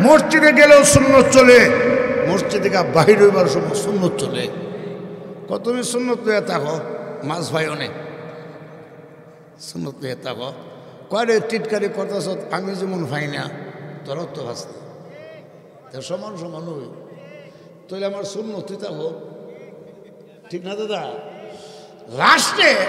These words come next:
হঠাৎ করে হাবিব সাহেব হুজুরে একটা মাছ পাইলেছে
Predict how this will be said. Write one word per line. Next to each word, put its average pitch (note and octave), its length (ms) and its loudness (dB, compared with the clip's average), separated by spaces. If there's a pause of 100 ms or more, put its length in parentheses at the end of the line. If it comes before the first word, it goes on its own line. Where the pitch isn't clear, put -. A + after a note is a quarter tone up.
(1040)
হঠাৎ C4+ 260 2 (120)
করে C4 160 4
হাবিব G#3+ 360 0
সাহেব F3+ 540 -4
হুজুরে F3 340 -4
একটা D#3 340 -8
মাছ D3 240 -10 (120)
পাইলেছে D#3 440 -10